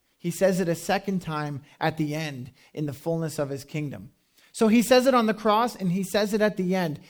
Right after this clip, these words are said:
In the middle, he is doing it. But the victory is already won. The work is already complete. He is now, as Corinthians fifteen tells us, he is putting every enemy under subjection under his feet.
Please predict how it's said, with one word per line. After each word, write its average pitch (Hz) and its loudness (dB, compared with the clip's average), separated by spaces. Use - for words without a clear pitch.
In 254 4
the 247 6
middle, 202 4
he 226 4
is 175 4
doing 196 0
it. - -12
But 175 2
the 175 2
victory 220 4
is 180 2
already 180 4
won. 131 -6
The 185 4
work 233 10
is 202 2
already 185 4
complete. 165 -2
He 254 4
is 180 4
now, 196 2
as 180 -2
Corinthians 202 2
fifteen 185 -2
tells 165 2
us, 160 0
he 202 2
is 170 4
putting 233 2
every 214 0
enemy 190 -2
under 180 0
subjection 175 0
under 160 0
his 147 -6
feet. 135 -12